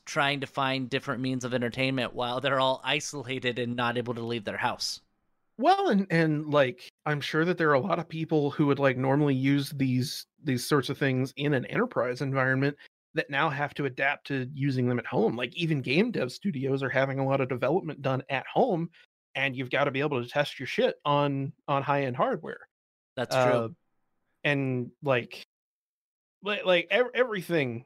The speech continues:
Speaker 2: is <laughs> working against these companies. Uh, and the fact that there are people who are still so fucking spoiled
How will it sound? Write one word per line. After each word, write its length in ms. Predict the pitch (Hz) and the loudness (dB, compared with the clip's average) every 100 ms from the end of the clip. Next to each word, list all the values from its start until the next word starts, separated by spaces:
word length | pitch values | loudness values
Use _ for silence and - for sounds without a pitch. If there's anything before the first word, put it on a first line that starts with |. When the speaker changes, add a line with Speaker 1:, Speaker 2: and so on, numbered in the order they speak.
| - | 0
Speaker 2:
is 220 | 151 135 | 0 0
<laughs> 0 | |
working 600 | - - 175 160 147 135 | -2 0 0 0 -2 -2
against 300 | 131 131 131 | 0 -2 -2
these 200 | 131 120 | -2 -2
companies. 600 | - 123 123 120 117 - - _ - | 0 0 0 -2 -4 -10 -20 _ 2
Uh, 440 | 131 123 120 123 - | 4 4 2 -2 -4
and 400 | 143 135 127 123 | 0 0 0 -2
the 120 | 151 | -4
fact 300 | - 151 139 | 2 2 2
that 100 | 131 | 0
there 120 | 147 131 | -4 -2
are 60 | |
people 320 | 123 135 127 | -2 -4 -2
who 140 | 131 131 | -2 0
are 80 | 120 | -2
still 300 | - 139 127 | 0 0 0
so 220 | - 131 | -2 -4
fucking 480 | - 165 156 151 131 | -2 -4 -4 -6 -8
spoiled 680 | - - 160 151 120 123 | -8 -2 4 4 4 -4